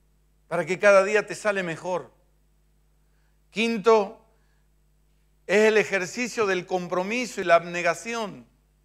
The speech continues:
Dice Mateo cinco once, "Bienaventurados sois cuando por mi causa os vituperen y os persigan y digan toda clase de mal contra vosotros mintiendo".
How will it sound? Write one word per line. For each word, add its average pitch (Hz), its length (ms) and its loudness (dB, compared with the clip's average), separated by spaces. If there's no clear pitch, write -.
Dice 202 640 2
Mateo 190 460 0
cinco 214 340 -4
once, 220 380 0
"Bienaventurados 208 960 2
sois 240 260 2
cuando 190 300 -4
por 190 160 0
mi 190 160 -8
causa 202 680 0
os 185 140 -4
vituperen 180 920 -2
y 160 100 -6
os 185 120 0
persigan 170 760 0
y 233 140 0
digan 285 720 2
toda 302 580 8
clase 269 520 6
de 214 120 6
mal 269 340 4
contra 233 360 4
vosotros 262 580 6
mintiendo". 233 1000 2